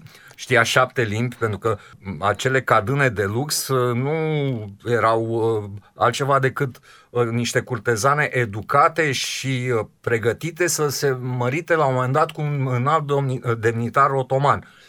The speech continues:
Și așa ajunsese fata aceasta, la șaptesprezece ani, să știe limba arabă, geografie, matematică.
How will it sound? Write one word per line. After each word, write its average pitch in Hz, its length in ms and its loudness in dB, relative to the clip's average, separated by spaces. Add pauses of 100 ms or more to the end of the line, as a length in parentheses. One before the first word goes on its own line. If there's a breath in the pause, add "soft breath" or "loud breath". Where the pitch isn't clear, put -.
(160 soft breath)
Și - 120 -2
așa 135 240 4
ajunsese 160 640 0
fata 143 320 0
aceasta, 156 580 0 (260 loud breath)
la 127 140 2
șaptesprezece 156 480 0
ani, 156 120 2
să 151 120 -2
știe 151 240 -4
limba 139 360 2
arabă, 139 380 4
geografie, 120 580 0
matematică. 131 840 0